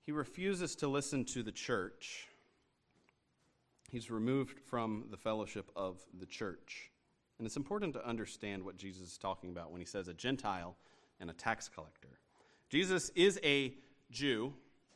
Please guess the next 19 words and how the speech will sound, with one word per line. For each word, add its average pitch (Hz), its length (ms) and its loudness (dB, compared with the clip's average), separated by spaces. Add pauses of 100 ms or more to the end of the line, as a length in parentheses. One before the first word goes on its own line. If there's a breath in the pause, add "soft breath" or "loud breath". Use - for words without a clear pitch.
(640)
speaking 165 720 2 (140)
to 139 400 2 (180)
Jews, 127 540 4 (180 loud breath)
using 160 640 4 (240 loud breath)
Jewish 175 640 4 (160)
idioms, 147 760 2
using 151 300 2
Jewish 175 400 6
examples 139 680 2
to 123 100 0
help 165 180 6
them 147 140 0
understand 135 880 2
what 135 180 2
he 127 80 0
wants 127 280 0
them 117 160 -4
to 107 100 -10
do. 113 180 -2